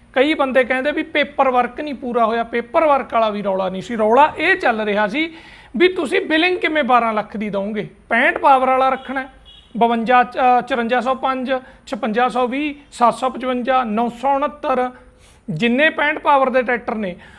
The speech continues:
ਉਹਨੂੰ ਤੁਸੀਂ ਬਾਰਾਂ ਲੱਖ ਦੇ ਬਿੱਲ ਕਿਵੇਂ ਕਰੋਗੇ? ਰੌਲਾ ਸਰਕਾਰ ਨਾਲ ਇਹ ਚੱਲ ਰਿਹਾ ਸੀ। ਹੁਣ ਫਿਰ ਸਿਸਟਮ ਕੀ ਆ ਗਿਆ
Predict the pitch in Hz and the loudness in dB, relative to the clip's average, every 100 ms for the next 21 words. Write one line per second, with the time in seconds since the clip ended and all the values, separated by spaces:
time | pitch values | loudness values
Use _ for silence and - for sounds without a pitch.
0 | - 269 277 370 392 339 262 370 294 277 | -10 -4 0 0 0 -2 -2 2 4 4
1 | 294 285 285 285 294 294 311 311 285 262 | 4 0 -2 -6 -2 0 0 -2 -4 -4
2 | 226 226 247 190 190 226 247 294 294 233 | -2 -2 -4 -6 -2 4 6 4 2 -4
3 | 254 240 233 285 - 359 381 294 214 185 | 0 2 0 -4 -2 0 2 0 -2 -4
4 | 165 160 226 _ _ _ _ _ _ _ | -6 -12 -16 _ _ _ _ _ _ _
5 | _ - 294 302 277 277 - 254 - 311 | _ -4 -2 -2 -4 -8 -10 -10 -8 -6
6 | 294 277 269 240 226 226 226 262 | -4 -4 -2 0 2 0 0 0